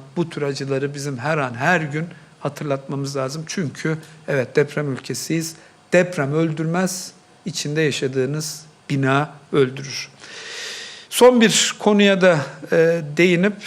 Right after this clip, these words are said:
sonra sorularınız varsa onları cevaplamaya çalışacağım. Bu sanal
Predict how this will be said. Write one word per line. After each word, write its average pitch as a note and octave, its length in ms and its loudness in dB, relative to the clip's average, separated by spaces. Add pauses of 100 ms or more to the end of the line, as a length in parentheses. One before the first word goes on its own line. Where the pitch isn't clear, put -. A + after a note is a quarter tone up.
sonra D#3+ 680 0
sorularınız D#3 580 -4
varsa D#3 320 -2
onları D#3+ 240 -6
cevaplamaya D3+ 480 0
çalışacağım. D#3 560 -2
Bu G3 140 -4
sanal F3+ 440 0